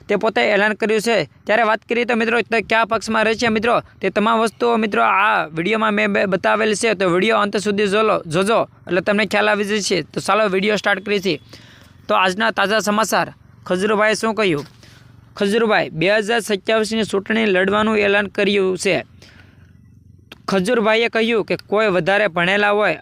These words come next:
અથવા સમાજ માટે કંઈક કરવું હોય તો બે હજાર સત્યાવીસની ચૂંટણી લડજો.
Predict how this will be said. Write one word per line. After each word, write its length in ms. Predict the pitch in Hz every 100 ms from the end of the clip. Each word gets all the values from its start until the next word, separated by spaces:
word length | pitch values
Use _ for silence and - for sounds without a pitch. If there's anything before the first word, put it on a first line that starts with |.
| -
અથવા 360 | 190 - 226
સમાજ 400 | 170 - 185 214
માટે 320 | 196 202 202 202
કંઈક 240 | - 202 -
કરવું 300 | 190 208 220
હોય 280 | 208 208 139 _ _
તો 100 | -
બે 260 | 190 175 202
હજાર 340 | 185 196 214
સત્યાવીસની 800 | 208 - 170 - 208 208 214 208
ચૂંટણી 440 | 190 180 208 202 202
લડજો. 480 | 180 190 180 135